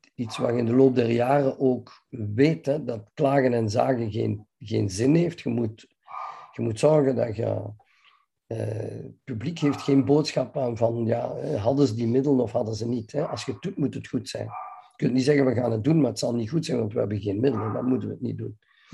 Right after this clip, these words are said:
En dat is een beetje het gevaar of de, de, de, soms,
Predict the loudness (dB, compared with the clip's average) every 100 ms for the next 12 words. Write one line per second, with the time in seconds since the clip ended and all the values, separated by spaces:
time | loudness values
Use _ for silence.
0 | -16 _ -6 2 2 2 0 0 -2 -2
1 | -4 -4 -6 _ _ _ -6 -4 0 0
2 | 4 4 4 0 2 0 0 -2 0 0
3 | -2 -2 -4 -8 -12 -16 -20 -14 0 2
4 | 2 -2 -10